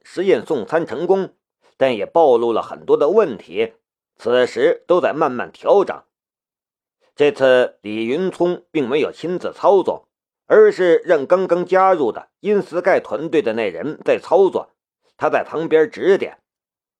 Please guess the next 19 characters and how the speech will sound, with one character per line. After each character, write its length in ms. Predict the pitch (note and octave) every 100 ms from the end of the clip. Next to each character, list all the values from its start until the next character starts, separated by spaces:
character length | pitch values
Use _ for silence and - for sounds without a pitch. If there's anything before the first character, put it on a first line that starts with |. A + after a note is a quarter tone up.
| _ _ _ _ _ _ _ -
就 180 | B3+ A#3+
在 180 | E3
此 440 | G#2+ - D#2 - E2+
时， 420 | - E3 F3 - _ _ _ _
李 340 | A2 B2 B2+
云 220 | A#2+ F#3 F3+
聪 180 | G3
的 120 | C#3 F#2+
眼 460 | D#2+ - B2+ D3 _
突 180 | - G#3
然 200 | D#3 F3+
直 160 | - D3 E3 G3
了， 220 | G#2 - _ _ _ _ _ _ _ _ _
只 140 | - G3
见 340 | A3+ G#3+ F#3+
一 100 | F#3
名 240 | D3+ F3 D3+
女 280 | C3 G3 D#3
子 280 | F#2 -